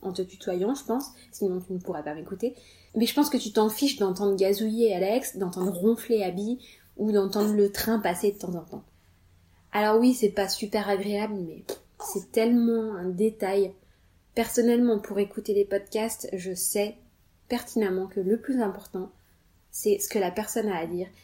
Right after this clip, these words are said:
Bon, aussi, il faut quand même entendre ce que la personne a à dire, parce que il y a de temps en temps des personnes qui mettent dans leur podcast des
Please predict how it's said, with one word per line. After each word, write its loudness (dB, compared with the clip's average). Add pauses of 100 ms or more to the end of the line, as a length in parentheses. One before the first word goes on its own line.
(180)
Bon, -4
aussi, -4
il -6
faut -6
quand -6
même -6 (120)
entendre -4
ce -20
que -6
la -2
personne -4
a -2
à -4
dire, -4
parce -16
que 0 (420)
il -4
y 2
a -2
de -4
temps 0
en 0
temps -6
des 0
personnes -4
qui -10
mettent -4
dans -4
leur -10
podcast -6
des -2